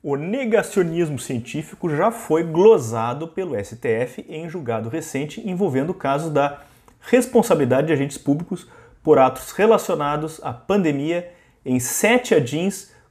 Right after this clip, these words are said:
contra a medida provisória nove meia meia de dois mil e vinte. Sobre este caso específico, tratamos no episódio de número dezesseis do nosso podcast.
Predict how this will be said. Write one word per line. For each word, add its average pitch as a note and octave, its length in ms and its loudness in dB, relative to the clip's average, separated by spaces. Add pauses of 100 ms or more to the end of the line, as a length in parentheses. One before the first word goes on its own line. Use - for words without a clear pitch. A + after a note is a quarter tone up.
(120)
contra F#3+ 400 4
a - 20 0
medida D#3+ 300 0
provisória C#3 520 2
nove C#3 220 -2
meia C#3 200 -2
meia B2+ 220 0
de D3 80 -4
dois D3+ 140 0
mil D#3 120 -2
e - 20 -2
vinte. D3 440 -2 (540)
Sobre C3 380 4
este - 180 -4
caso A2+ 240 2
específico, F#3+ 640 0
tratamos E3 520 4
no D#3+ 60 -2
episódio C3+ 480 0
de B2 140 -10
número C3+ 320 -2
dezesseis E3 1000 0 (320)
do D3+ 100 2
nosso A#2+ 420 -2
podcast. - 760 -2